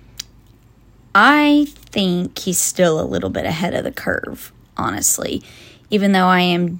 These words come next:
doing second grade curriculum, he's doing things like,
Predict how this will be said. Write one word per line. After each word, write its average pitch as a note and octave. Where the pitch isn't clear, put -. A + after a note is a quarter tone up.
doing F#3+
second -
grade F3
curriculum, A3+
he's A3+
doing G#3+
things G3
like, F3